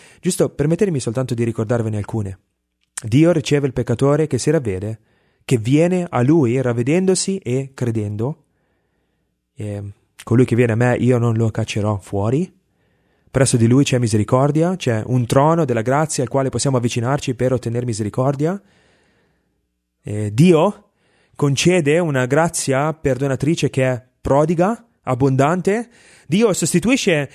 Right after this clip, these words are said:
gli stracci sporchi e puzzolenti del peccatore con la sua veste di giustizia.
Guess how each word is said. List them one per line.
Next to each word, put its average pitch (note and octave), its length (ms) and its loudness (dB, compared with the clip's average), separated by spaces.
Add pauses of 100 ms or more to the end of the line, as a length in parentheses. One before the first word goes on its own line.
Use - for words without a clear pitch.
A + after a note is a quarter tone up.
(140)
gli D#3 120 0
stracci G3 360 0
sporchi G#3+ 720 -2
e F#3 80 0
puzzolenti E3 680 -2
del E3 240 -2
peccatore E3+ 680 0
con E3 320 -2
la D3 180 -4
sua D3+ 280 0
veste D#3 400 0
di C3+ 140 0
giustizia. C#3 760 -2